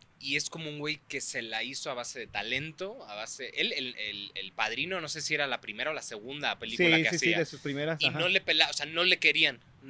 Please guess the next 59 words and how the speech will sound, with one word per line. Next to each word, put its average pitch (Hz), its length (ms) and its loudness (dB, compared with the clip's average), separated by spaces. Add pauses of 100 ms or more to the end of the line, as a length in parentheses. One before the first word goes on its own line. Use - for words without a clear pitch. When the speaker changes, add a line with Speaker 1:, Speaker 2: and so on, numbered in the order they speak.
(120)
Speaker 1:
Era, 135 200 2
"No, 123 140 -8
pero 123 200 -12
güey, 147 180 -6
pues 147 160 -8
sí 160 140 -4
es 147 100 -4
que 143 220 -2
este 143 200 -6
tiene 139 260 -4
cara 135 280 4
de 131 80 -2
no 123 80 -6
sé 113 260 -4
qué, 139 320 6 (200)
es 147 120 -2
que - 100 4
es - 100 2
enano, 139 520 10
es 135 120 -4
que 135 80 -6
es - 80 -4
italoamericano, 135 1040 -4
es 135 140 -8
que", 131 260 2 (360)
y, 127 260 6
y 120 360 0
este, 113 680 0
Coppola 156 340 2
decía, 123 220 2
"No, 131 240 -4
tiene 117 160 -4
que 110 60 -12
estar, 127 340 0
yo 120 80 -8
lo 107 80 -6
he 107 40 -8
visto 123 260 -6
en 113 60 -14
teatro, 117 360 2
el 113 80 -12
tipo - 160 -18
es 104 100 -14
bueno". 117 300 -2
Entonces - 680 -10
como 185 160 -4
que 151 80 -8
me 151 60 -2
inspira 175 300 2
mucho 175 280 0
eso, 147 280 2
¿no? 147 180 -4
Como 135 180 -8
decir, 123 280 -6
"Joder, 127 160 -8
pues 120 120 -12
me 123 100 -10
encantaría 123 500 8
que" 135 260 8